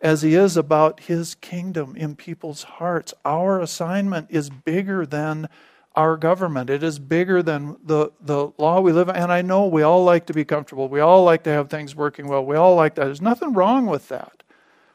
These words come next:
I'm not saying we shouldn't be passionate about those things.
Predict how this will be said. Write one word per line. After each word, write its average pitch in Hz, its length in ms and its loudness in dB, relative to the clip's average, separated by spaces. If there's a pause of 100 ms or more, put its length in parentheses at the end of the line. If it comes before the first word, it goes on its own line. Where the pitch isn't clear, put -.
(400)
I'm 208 240 2
not 208 260 0
saying 208 340 0
we 170 120 0
shouldn't 190 320 -4
be 175 120 -4
passionate 170 600 -2
about 120 300 -8
those - 240 -14
things. - 380 -16